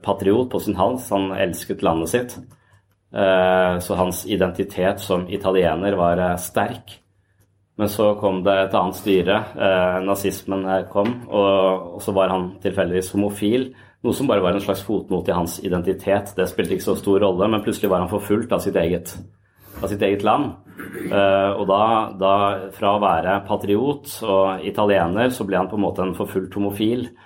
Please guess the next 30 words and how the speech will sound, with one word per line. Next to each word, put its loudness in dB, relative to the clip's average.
Og -8
da 2
kom -2
dette 0
med -2
homofili -2
veldig 0
fram 0
i -2
hans -2
identitet, -2
var -2
det -6
plutselig -6
det 0
han -2
var, 4
og -2
det 0
opptok -6
nesten -6
hele -6
han. -4
Så, 0
så 0
avhengig 2
av 0
hvordan, 2
eh, 2
omgivelsene -2